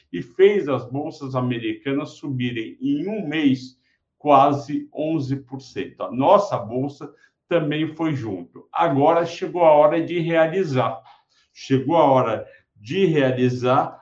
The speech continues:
A nossa bolsa fechou a cento e onze mil quatrocentos e noventa e seis pontos e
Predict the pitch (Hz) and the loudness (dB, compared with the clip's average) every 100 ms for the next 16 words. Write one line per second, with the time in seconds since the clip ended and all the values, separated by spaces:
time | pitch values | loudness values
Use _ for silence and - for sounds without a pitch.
0 | _ 127 135 143 131 117 127 135 135 123 | _ -2 0 0 -2 -4 -4 -6 -8 -10
1 | 120 - 120 - - 175 170 151 156 131 | -12 -10 -10 -10 -10 -10 -6 -4 -4 -2
2 | 127 117 110 98 98 _ _ _ 127 113 | 0 -2 -4 -6 -8 _ _ _ -8 -6
3 | - 120 123 120 113 104 160 190 175 135 | -8 -8 -8 -8 -8 -6 -4 -4 -2 -4
4 | 131 123 117 - 110 117 139 - - - | -2 -4 -6 -8 -4 -2 -4 -6 -18 -20
5 | _ - - - _ - 190 160 135 - | _ -20 -20 -20 _ 6 8 8 4 -6